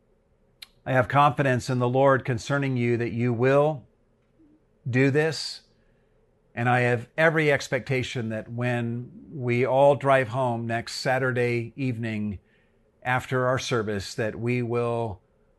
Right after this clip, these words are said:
look at one another and say, "We have come together for the better and not for the worse." Let's pray and ask God to make that a reality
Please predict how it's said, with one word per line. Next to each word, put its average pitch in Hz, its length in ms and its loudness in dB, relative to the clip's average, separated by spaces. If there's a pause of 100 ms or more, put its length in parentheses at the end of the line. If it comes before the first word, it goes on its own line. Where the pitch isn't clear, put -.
look 147 220 4
at 147 140 2
one 135 180 -2
another 120 360 0
and 113 160 -4
say, 101 540 -4 (880)
"We 127 160 0
have 113 260 -4
come 143 340 0
together 120 540 -2
for 113 180 -8
the 107 120 -4
better 95 460 -6 (1040)
and 101 220 -6
not 98 240 -4
for 98 140 -12
the 90 100 -6
worse." 85 600 -10 (1500)
Let's 123 280 -4
pray 135 420 2
and 113 140 -2
ask 120 500 -2 (300)
God 113 320 0
to 113 80 -6
make 104 340 -4
that 107 400 -4
a 135 80 -10
reality 98 800 -4